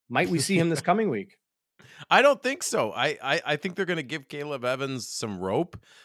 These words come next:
Speaker 2: Uh, it's not Caleb Evans' fault that they started oh and four. That's when he comes in. And he,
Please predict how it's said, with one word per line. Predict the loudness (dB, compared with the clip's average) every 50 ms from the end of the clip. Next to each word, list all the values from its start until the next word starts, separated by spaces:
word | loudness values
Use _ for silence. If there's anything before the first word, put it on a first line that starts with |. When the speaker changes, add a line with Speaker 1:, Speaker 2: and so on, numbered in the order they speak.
| -20 _
Speaker 2:
Uh, | -14 -12 -10
it's | -8 -10 -10 -10 -4
not | 2 4 4 4 4 2
Caleb | -4 -4 -2 -2 -2 0 0
Evans' | -2 -2 -2 -6 -8 -8
fault | -12 -10 -6 -2 -2 -2 -2 -2 -4
that | -8 -10 -8 -6
they | -6 -6
started | -6 -6 -6 -6 -6 -4 -2
oh | -4 -2 -2
and | -4 -6 -8
four. | -12 -12 -8 -4 -4 -2 -4 -4 -8 -12 _ _ _ _ _ _
That's | -8 -8 -8 -6 -6
when | -6 -6
he | -6
comes | -6 -4 -6 -4 -4 -6 -8
in. | -8 -6 -6 -6 -8 -10 -12 _ _ _ _
And | -6 -6 -6
he, | -6